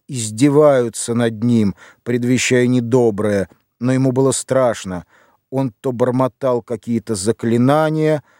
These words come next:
отрывки слышанных им в детстве заговоров, то принимался бранить их и гнать их от себя, махал руками и кричал сиплым голосом.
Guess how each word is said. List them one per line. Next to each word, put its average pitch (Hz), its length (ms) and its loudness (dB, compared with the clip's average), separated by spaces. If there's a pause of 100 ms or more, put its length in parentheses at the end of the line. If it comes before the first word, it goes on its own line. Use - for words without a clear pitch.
(200)
отрывки 147 680 -4
слышанных 139 800 0 (120)
им 139 200 0
в 113 120 -4
детстве 123 580 -2
заговоров, 123 760 0 (640)
то 156 240 0
принимался 151 880 0
бранить 139 680 0
их - 160 -6 (100)
и 156 80 -6
гнать 139 540 0
их 151 140 -6
от 139 120 -2
себя, 147 460 2 (340)
махал 131 540 -2
руками 160 680 -2 (300)
и 131 60 -14
кричал 147 640 2
сиплым 147 640 -2
голосом. 131 800 2